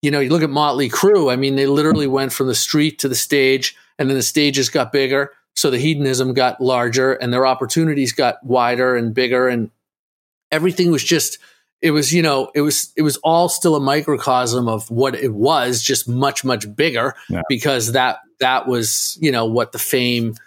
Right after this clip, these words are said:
Speaker 1: did, is it amplified it and magnified it. So you amplify and magnify, uh, womanizing and drug use and, uh, and, you know, late night living and all of these other things, and you, you know, it's gonna look like that. And so, you know,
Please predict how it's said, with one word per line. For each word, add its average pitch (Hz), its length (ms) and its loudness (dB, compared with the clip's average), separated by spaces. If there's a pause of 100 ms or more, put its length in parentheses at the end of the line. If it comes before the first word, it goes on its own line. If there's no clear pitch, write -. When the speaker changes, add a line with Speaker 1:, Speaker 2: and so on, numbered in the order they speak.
(160)
Speaker 1:
did, 185 220 2
is 104 160 -2
it 113 160 -4
amplified 120 640 0
it 110 80 0
and 110 100 -2
magnified 123 600 -2
it. 82 100 -6
So - 120 -2
you 131 120 2
amplify 151 480 0
and 120 160 -2
magnify, 117 800 0 (500)
uh, 113 260 2
womanizing 139 840 0
and 117 100 -2
drug 127 380 0
use 123 540 -2
and, 110 340 -2
uh, 110 420 0 (140)
and, 113 320 -4
you 127 80 0
know, 113 120 -2
late 123 380 0
night 123 320 -2
living 120 540 0
and 107 120 -2
all 123 200 2
of 127 80 0
these 117 140 -4
other 120 200 0
things, 165 560 -2
and 123 280 -2
you, 120 160 -6 (200)
you 135 100 -2
know, 117 140 -2
it's 110 120 -6
gonna 120 140 0
look 120 260 -2
like 117 240 -4
that. 156 380 -2 (560)
And 127 220 0
so, 131 540 0 (680)
you 180 100 2
know, 147 200 0